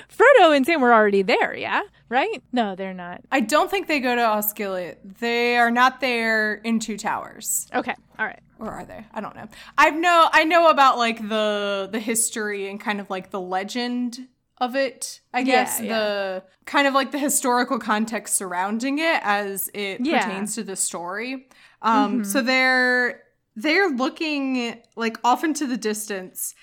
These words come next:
Speaker 2: and talking about this battle that's gonna happen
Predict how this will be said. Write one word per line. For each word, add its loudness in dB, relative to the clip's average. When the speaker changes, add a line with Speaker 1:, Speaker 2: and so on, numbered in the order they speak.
Speaker 2:
and -2
talking 0
about -2
this -8
battle 0
that's -10
gonna -8
happen -6